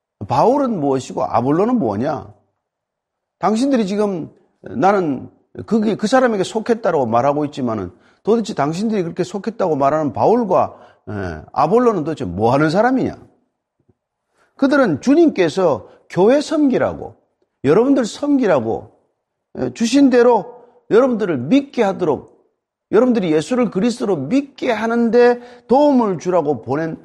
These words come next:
사역자들이다. 여러분, 사역자는 종이란 뜻이에요. 예. 바울이나 아볼로나 교-, 이게 하나님께서 고린도 교회에 보낸 종이란 말이에요. 그런데 너희들 종을 어떻게 우두머리로 삼느냐?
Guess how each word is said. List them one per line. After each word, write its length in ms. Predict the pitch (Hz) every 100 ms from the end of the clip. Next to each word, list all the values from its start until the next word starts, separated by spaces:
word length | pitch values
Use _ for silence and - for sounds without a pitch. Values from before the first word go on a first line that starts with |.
| _
사역자들이다. 840 | - - 285 247 110 92 73 73 - _ _ _
여러분, 160 | - 285
사역자는 480 | - 370 330 440 135
종이란 480 | 120 131 170 349 294
뜻이에요. 560 | 143 - 80 - - _ _ _ _ _ _ _ -
예. 200 | 71 53 104 _ _ _ _ _ _ _ _ _ _ _ _ _
바울이나 580 | 180 269 285 247 240 190
아볼로나 480 | 175 214 202 147
교-, 220 | 95 147 151
이게 380 | 120 123 113 85 - 76
하나님께서 680 | - 262 262 180 143 117 -
고린도 380 | 147 240 254
교회에 200 | 160 160
보낸 280 | 135 147 143
종이란 500 | - 113 127 190 220
말이에요. 280 | 104 60 50 - _ _ _ _ _
그런데 220 | 302 285
너희들 420 | 254 302 262 135
종을 500 | - 156 226 320 339
어떻게 400 | - 180 185 165
우두머리로 520 | 165 135 147 160 139 120
삼느냐? 640 | - 98 95 104 117